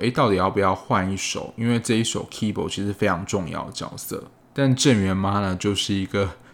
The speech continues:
整个场子我 hold 住的态度来弹了这个 keyboard。我自己是有点始料未及啊，我本来以为会是冬天，诶，结果是他妈妈。然后这一集的应该算后半吧，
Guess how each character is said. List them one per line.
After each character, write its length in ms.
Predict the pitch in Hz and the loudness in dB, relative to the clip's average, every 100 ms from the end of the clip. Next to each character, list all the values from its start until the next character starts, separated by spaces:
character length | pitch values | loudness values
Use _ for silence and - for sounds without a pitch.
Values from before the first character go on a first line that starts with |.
| - | 0
整 220 | - 110 | 6 6
个 100 | 120 | 8
场 320 | 131 - 95 | 4 4 2
子 100 | 92 | 2
我 180 | 104 95 | 0 0
hold 320 | - 117 113 | 2 2 2
住 160 | 110 110 | 2 2
的 80 | 95 | 2
态 320 | - 107 92 | 2 0 0
度 220 | 95 95 | -2 -4
来 180 | 92 90 | -4 -4
弹 360 | 90 - 92 92 | -6 -8 -8 -6
了 160 | 92 | -6
这 160 | 90 98 | -4 -4
个 280 | 95 87 - - - | -4 -8 -10 -18 -2
keyboard。 540 | 131 120 120 98 - - - | 4 4 2 -4 -6 -10 2
我 160 | 123 | 4
自 100 | 127 233 | 8 8
己 80 | |
是 160 | 127 165 | 8 8
有 100 | 120 | 6
点 160 | 117 120 | 6 4
始 280 | - - | 2 0
料 200 | 85 110 | 2 4
未 240 | 98 101 85 | 6 4 0
及 260 | - - | -4 -6
啊， 60 | 71 | -2
我 160 | 110 165 | 2 6
本 180 | 139 | 6
来 120 | 92 95 | 4 0
以 120 | 95 | -4
为 120 | 78 | -6
会 200 | - 113 | 0 2
是 160 | - 104 | 2 0
冬 360 | - 92 95 | -2 -4 -4
天， 260 | 98 95 92 | -6 -6 -2
诶， 180 | 127 196 | -2 -2
结 240 | - 104 107 | 0 0 2
果 220 | 113 95 | 2 -2
是 160 | - | -4
他 240 | 92 95 90 | -6 -4 -2
妈 240 | 90 87 | -2 -2
妈。 320 | 87 82 95 - - - - - _ _ - | -4 -4 -6 -8 -20 -20 -20 -20 _ _ -4
然 160 | 123 165 | 2 2
后 120 | 208 - - | 2 -2 -2
这 200 | - 190 | 4 6
一 100 | 190 | 4
集 320 | - 98 95 | 0 0 0
的 380 | 98 98 95 95 | 2 2 2 0
应 100 | 143 | 2
该 100 | 175 | 2
算 220 | 170 151 | 4 4
后 260 | 135 151 - | 4 2 2
半 320 | - 117 90 | 2 -2 -2
吧， 220 | 65 73 | -6 -8